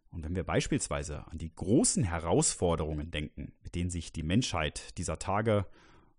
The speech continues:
und auch um ein Vielfaches mehr in der Zukunft konfrontiert sieht und sehen wird, das sicherlich prägendste, massivste, dringlichste und wichtigste ist der menschengemachte Klimawandel,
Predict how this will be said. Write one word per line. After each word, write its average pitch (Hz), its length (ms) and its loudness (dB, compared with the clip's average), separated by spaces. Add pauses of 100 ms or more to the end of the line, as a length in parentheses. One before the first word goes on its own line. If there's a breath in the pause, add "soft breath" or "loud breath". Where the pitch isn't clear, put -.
(120)
und 80 140 -2
auch 76 100 -4
um 80 100 -2
ein 78 100 0
Vielfaches 107 540 0
mehr 95 140 4
in 92 60 2
der 82 100 -2
Zukunft - 600 -2
konfrontiert - 640 -2
sieht 113 320 -4
und 90 200 -4
sehen 95 280 2
wird, - 280 -8 (760 soft breath)
das - 160 -4
sicherlich - 500 -4
prägendste, 120 880 6 (140)
massivste, 117 1000 2
dringlichste 156 600 8
und 120 180 4
wichtigste 117 640 0
ist - 140 -2
der 87 80 2
menschengemachte 87 760 2
Klimawandel, 85 720 0